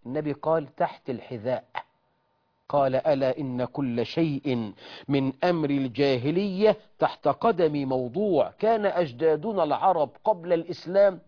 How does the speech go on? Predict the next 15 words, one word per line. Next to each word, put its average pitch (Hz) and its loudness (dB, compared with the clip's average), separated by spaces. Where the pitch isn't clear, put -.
في 175 2
ظلم 226 2
وظلمة، 180 4
في 202 2
جهل 254 4
وجهالة. 226 6
والعرب 170 2
كما 151 0
قال 156 0
أهل 139 -2
العلم 127 -4
لا 175 4
يصلحون 180 -2
إلا 151 2
بدين. 120 -6